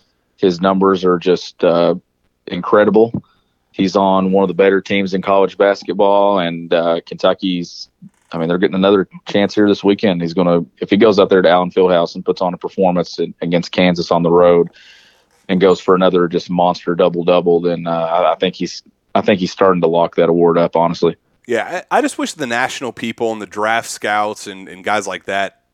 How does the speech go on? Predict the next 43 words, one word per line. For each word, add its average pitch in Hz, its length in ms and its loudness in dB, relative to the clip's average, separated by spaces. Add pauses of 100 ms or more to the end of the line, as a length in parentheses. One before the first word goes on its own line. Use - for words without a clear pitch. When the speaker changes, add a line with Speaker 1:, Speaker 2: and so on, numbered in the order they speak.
(100)
Speaker 2:
noticed 113 720 -4
what 110 240 -2
Oscar's 98 560 -8
doing, 101 540 -10
w-, 107 280 -8
what 113 260 -4
he's 101 220 -14
doing 101 240 -10
on 98 60 -12
a 92 60 -10
regular 98 340 -4
basis, 92 480 -8
and, 98 260 -14
and 107 160 -12
not 123 220 -2
just 117 320 -10
looking 113 380 -8
at 101 80 -6
the 101 80 -6
numbers 101 440 -4
and 90 80 -14
assuming 107 500 -10
that 95 100 -4
everything 104 420 -8
that 95 120 -10
he 95 100 -16
does 98 420 -2
is 90 140 -12
on 87 320 -8 (480)
easy 147 260 -2
layups 120 560 0
and 107 80 -10
easy 101 300 -10
dunks 98 480 -4
and 92 220 -10
all 95 220 -6
that. 90 300 -8
'Cause - 140 -20
he, 226 280 -4
I 151 100 -8
mean, 147 160 -8
he 208 280 -2
is 214 400 -4